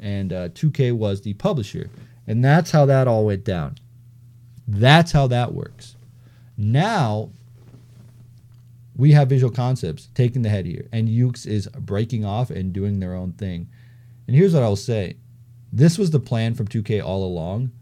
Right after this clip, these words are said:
I talked to people at the studio for a long, long time when they took over the license at two K,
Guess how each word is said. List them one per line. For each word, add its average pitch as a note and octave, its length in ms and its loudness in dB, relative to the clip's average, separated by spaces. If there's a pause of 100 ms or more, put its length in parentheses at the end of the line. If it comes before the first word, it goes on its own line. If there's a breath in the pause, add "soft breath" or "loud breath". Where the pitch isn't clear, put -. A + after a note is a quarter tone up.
(420 soft breath)
I G#2 140 -2
talked C3+ 340 0
to D#3 60 -2
people B2 260 -2
at G#2+ 140 -2
the A2+ 60 -6
studio A2 400 -2
for G#2 180 -6
a F#2+ 40 -4
long, F#2+ 360 -4
long G2 240 -4
time G2+ 440 -6 (280 soft breath)
when G2+ 140 -2
they G2 100 0
took A#2+ 260 -2
over A2+ 160 -2
the G#2 80 -4
license G2 420 -2
at F2+ 160 -6
two A2+ 180 -4
K, A2 400 -6